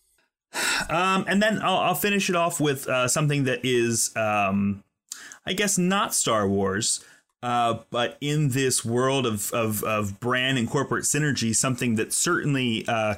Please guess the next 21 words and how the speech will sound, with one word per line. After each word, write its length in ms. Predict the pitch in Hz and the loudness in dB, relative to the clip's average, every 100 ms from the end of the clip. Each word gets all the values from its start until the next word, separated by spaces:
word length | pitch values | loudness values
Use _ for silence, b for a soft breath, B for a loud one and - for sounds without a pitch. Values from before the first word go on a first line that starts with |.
| - | -2
could 240 | 220 185 | -2 0
be, 300 | 107 98 113 B B B B - | 0 -2 -4 B B B B -8
uh, 160 | 113 | -4
folded 440 | 104 - 123 110 107 | -2 0 2 2 0
into 200 | 107 104 | 0 0
that 140 | 104 | 0
universe 360 | 110 104 101 95 | 0 0 0 -2
at 60 | |
some 240 | - 113 107 | -2 -2 0
point. 320 | 117 127 - B B B B - | 0 -2 -4 B B B B -10
Uh, 220 | 165 190 | -4 0
they 180 | 185 262 | 0 0
announced 300 | 320 311 320 | 2 2 2
a, 280 | 226 143 123 - | 2 2 0 -2
a 180 | 143 143 | 0 2
Buzz 300 | 131 170 127 | 2 0 2
Lightyear 460 | 139 196 180 117 | 0 2 2 2
origin 420 | 110 110 101 104 | 2 2 0 0
<laughs> 0 | |
story. 880 | 101 - - - - 165 117 117 131 B B B B - | 0 0 0 -2 -2 0 0 0 -2 B B B B -4
Um, 1000 | 123 123 117 113 110 107 107 107 107 | 0 2 4 4 2 2 2 2 -2